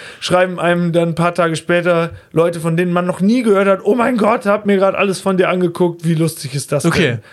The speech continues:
Speaker 1: Über das Video
Speaker 2: Ja.
Speaker 1: sind wir da drauf gekommen.
Speaker 2: Ah, cool, aber da sind wir uns ja einig, Band wie Comedy, letztendlich trifft's ja fast auf jede Branche zu,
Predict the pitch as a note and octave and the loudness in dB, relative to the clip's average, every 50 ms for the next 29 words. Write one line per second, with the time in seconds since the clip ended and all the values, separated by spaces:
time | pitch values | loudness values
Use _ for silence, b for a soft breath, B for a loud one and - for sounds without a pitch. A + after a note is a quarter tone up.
0 | B B - D#3 D3+ D#3 D3+ D3+ C#3+ - - - - A2+ D3 C#3 B2+ C#3 C3+ C3+ | B B -4 0 2 2 2 2 0 -2 -2 -4 -2 -2 -2 -2 -2 -4 -4 -4
1 | C3 B2+ - - - B2+ - - - _ - - D#3+ E3 - A3+ F#3 C#3+ C#3 C#3+ | -4 -6 -6 -6 -10 -12 -12 -14 -20 _ -6 -2 -2 0 2 2 2 2 2 2
2 | C#3+ D3+ D#3 F3 G#3 G3 F#3+ F3 D#3+ E3 C#3+ C#3+ E3+ F#3+ G3 F3+ - D3+ C3+ D3 | 2 2 2 2 2 2 2 2 2 0 0 2 2 2 0 0 0 -2 -2 0
3 | D#3+ F#3 G3 E3 E3 E3 D#3+ - D#3+ D#3 F3 F#3 E3 E3 D#3+ D3+ C#3+ C#3 C#3 - | 0 0 0 0 -2 -2 0 0 0 2 2 2 2 2 0 2 0 0 0 -2
4 | - E3 D3+ C#3 - - D3+ D3+ C#3 - - C#3+ - - - - - - B2+ - | -2 0 0 -2 -2 -2 -4 -4 -4 -4 -6 -6 -6 -6 -12 -16 -10 -8 -8 -6
5 | - - C#3 B2 A#2 A2+ C3 D3 F3 F#3 D#3 D3+ D#3 D#3 E3 D#3 D#3 D3 - - | -2 0 0 0 0 0 2 2 2 2 2 2 2 2 2 0 -2 -4 -2 -2
6 | D#3 C#3+ C#3 | 0 0 0